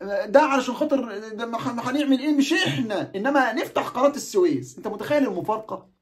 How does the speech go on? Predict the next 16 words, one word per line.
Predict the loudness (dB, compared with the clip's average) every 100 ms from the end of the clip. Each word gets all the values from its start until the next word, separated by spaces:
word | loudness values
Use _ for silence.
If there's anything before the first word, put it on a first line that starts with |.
| _ _
عشان | -8 -4
تعرف | -2 -2 -2 -4
ليه | -6 -6
السيسي | -6 -8 -6 -4
بقول | -4 -2
لحضراتكم | -4 -4 -2 -4 -4 -8 -10 -20 _ _ _
عصارة | -8 -4 -4 0 2 4 4 2 -2 2
العصارة | 2 2 -2 -2 0 2 4 4 0 _ _ _ _ _
لشغل | -10 -2 -2 -2 -6 -10 _ _ _ 2 2 4
الموساد | 0 0 2
الإسرائيلي، | 2 2 -6 -6 -6 -8 -8
عصارة | 0 0 6 6 6 4 0
العصارة | 0 -4 0 2 4 2
في | -2
الصناعة | -6 -2 -2 -2
الإسرائيلية. | -4 -8 -8 -8 -10 -14 _